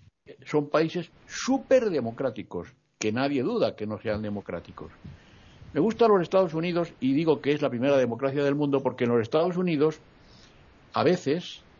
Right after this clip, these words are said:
el Parlamento, el Congreso y el Senado no son del gobierno, le llevan la contra al gobierno y el gobierno tiene dificultades para poder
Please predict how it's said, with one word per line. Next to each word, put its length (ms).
el 140
Parlamento, 720
el 100
Congreso 580
y 120
el 120
Senado 520
no 460
son 580
del 180
gobierno, 600
le 180
llevan 340
la 140
contra 380
al 200
gobierno 580
y 100
el 80
gobierno 480
tiene 520
dificultades 880
para 360
poder 400